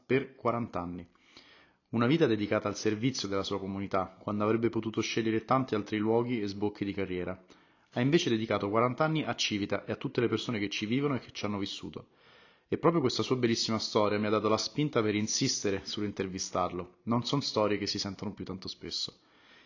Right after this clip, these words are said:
In una parte della nostra conversazione che ascolterete a breve, vi faccio notare che, da esterno, tutte le volte che sono venuto qui,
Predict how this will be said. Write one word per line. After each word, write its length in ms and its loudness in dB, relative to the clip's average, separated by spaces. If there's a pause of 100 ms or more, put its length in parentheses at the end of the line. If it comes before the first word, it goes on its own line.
(140)
In 80 -2
una 140 6
parte 260 6
della 120 6
nostra 240 2
conversazione 640 2
che 80 -2
ascolterete 460 -2
a 40 0
breve, 640 2 (100)
vi 80 -4
faccio 280 0
notare 280 2
che, 220 0
da 100 0
esterno, 680 0
tutte 240 -4
le 40 0
volte 280 0
che 60 0
sono 200 -4
venuto 260 -4
qui, 260 -2